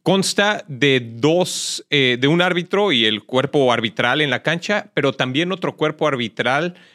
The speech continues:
que está, ¿en dónde está ese cuerpo arbitral? ¿Y cómo es la comunicación que hay entre ambos, entre los que están en la cancha y los que están ya sea en el estadio en otra área o dónde están?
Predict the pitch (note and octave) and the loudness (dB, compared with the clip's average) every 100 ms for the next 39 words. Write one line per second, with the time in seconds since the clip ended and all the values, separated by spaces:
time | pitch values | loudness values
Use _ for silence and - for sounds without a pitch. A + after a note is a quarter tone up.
0 | _ - B2 - C#3 D3+ D#3 - C#3 C3 | _ -6 -4 -2 0 0 -2 -4 -4 -2
1 | B2 D#3+ G3+ F#3 - B2+ B2+ - A2+ B2 | 2 2 2 -2 0 0 0 -2 -2 0
2 | A2+ G#2+ A#2 B2 D3 E3 F3+ G#3 A#3 G3 | -2 -2 -2 -2 -2 -2 0 0 0 0
3 | D#3 C#3 C3+ B2+ B2+ - D3 E3 F3 D3+ | 0 0 0 -2 -4 -4 -2 -2 0 0
4 | C#3 D#3+ D#3 C#3 - A2+ A2 B2+ B2 A2 | 0 0 0 -2 -2 0 2 2 0 0
5 | G2 G2 A2 G2 A#2 A2+ A#2 B2+ - E3+ | -2 0 -2 0 0 0 -2 -6 -4 -2
6 | D#3 A#2+ D3+ E3 F3+ G#3+ - - - B2+ | -2 -2 -2 -2 -2 -2 -4 -20 -10 -2
7 | B2+ B2+ B2 E3 - C#3+ D#3 C#3 C#3+ F#3 | 2 2 0 -6 -2 -2 0 0 0 0
8 | D3 A#2 - C#3 D#3 C#3 C3 A#2+ D#3 E3+ | 0 0 -2 -2 -2 -4 -2 -2 -2 -4
9 | - B2+ G#2 C3 E3+ A#2 - A2 - | -4 -6 -4 -4 -2 -4 -6 -14 -16